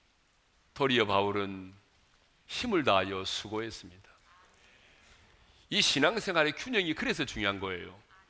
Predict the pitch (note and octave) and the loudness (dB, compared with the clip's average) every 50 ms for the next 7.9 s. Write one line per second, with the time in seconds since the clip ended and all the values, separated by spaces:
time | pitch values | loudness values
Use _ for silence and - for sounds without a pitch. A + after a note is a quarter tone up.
0 | _ _ _ _ - - G#3 G#3 - - - - - C#3 - - D3+ C3 D3+ C#3+ | _ _ _ _ -20 -20 -20 -20 -20 -20 -16 -10 -10 -8 -6 -4 -2 -2 2 2
1 | B2+ A2 G2+ G2+ F#2+ G2 F#2+ F#2+ G2 G#2 G#2 G2 F2+ F2 F#2+ - - _ _ _ | 2 2 2 0 -2 -2 -6 -4 -4 -4 -4 -4 -8 -12 -14 -20 -20 _ _ _
2 | _ _ _ _ _ _ - _ _ - _ _ _ _ - G#3+ - D#3+ A#2 B2 | _ _ _ _ _ _ -20 _ _ -20 _ _ _ _ -4 0 0 0 2 2
3 | A2 G#2 G2+ F#2+ F#2 F2+ F2 - A2 G2 F#2 F2+ F#2 F2 - _ _ _ _ _ | 2 2 0 -2 -8 -10 -10 -10 -12 -12 -12 -12 -16 -18 -20 _ _ _ _ _
4 | _ _ _ _ _ _ _ _ _ _ _ - - - A2 A2 A#2+ A#2+ A2+ A2 | _ _ _ _ _ _ _ _ _ _ _ -12 -10 -8 -6 -2 -2 0 0 -2
5 | C3+ F3 - - A#2 G2 F#2 F2 F#2 F2+ - - F#2+ F#2 F2+ G2 - - G#2+ C#3 | -4 -6 -4 -4 -4 -4 -6 -8 -12 -12 -10 -8 -8 -8 -10 -14 -10 -8 -6 -6
6 | C3 G2+ F#2 F#2 G2+ G2+ G#2 G#2+ G2+ G2+ F#2+ - - _ _ _ - - - - | -6 -8 -8 -8 -10 -6 -6 -6 -6 -6 -10 -10 -18 _ _ _ -20 -20 -20 -20
7 | - - - - - - - - A2 G#2+ B2 B2+ B2 A#2 G#2 G2 F#2+ F#2+ | -20 -20 -20 -18 -10 -8 -6 -6 -2 0 0 0 0 0 -4 -4 -10 -16